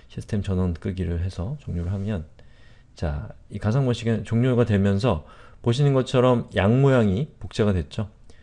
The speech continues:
자, 이 상태에서 여기 있는 여-, 양을 선택한 다음에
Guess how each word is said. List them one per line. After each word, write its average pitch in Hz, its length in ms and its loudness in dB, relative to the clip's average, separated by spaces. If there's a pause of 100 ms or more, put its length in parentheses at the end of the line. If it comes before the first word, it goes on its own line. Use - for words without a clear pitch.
(160)
자, 80 140 -6
이 85 80 -2
상태에서 107 720 -2 (340)
여기 110 160 2
있는 120 160 4
여-, 95 220 4
양을 110 300 4
선택한 110 440 -2
다음에 90 560 -2